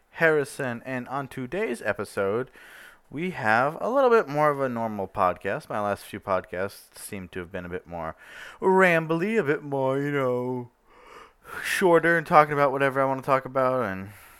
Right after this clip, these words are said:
you know, getting on to the next, next thing. Uh, but anyway, this week we're, we're kinda going back to, you know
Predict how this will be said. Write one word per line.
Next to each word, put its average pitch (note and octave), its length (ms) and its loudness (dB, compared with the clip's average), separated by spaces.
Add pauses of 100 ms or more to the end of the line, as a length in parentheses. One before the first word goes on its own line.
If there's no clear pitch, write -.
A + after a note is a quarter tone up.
you A#2+ 120 -6
know, F#2+ 180 -4 (220)
getting A2+ 240 0
on G#2 160 0
to - 80 -18
the G#2 80 -6
next, G2+ 380 -6 (120)
next B2 280 -6
thing. G#2+ 320 -6 (220)
Uh, A2+ 260 2
but G3+ 200 2
anyway, F#3+ 180 2 (440)
this - 240 -4
week C4+ 300 -4
we're, G#3 100 -8 (120)
we're B3+ 100 -10
kinda A#3+ 260 0
going G#3+ 240 0
back G3+ 320 2
to, G3 340 0 (480)
you A3+ 80 -18
know G3 220 -10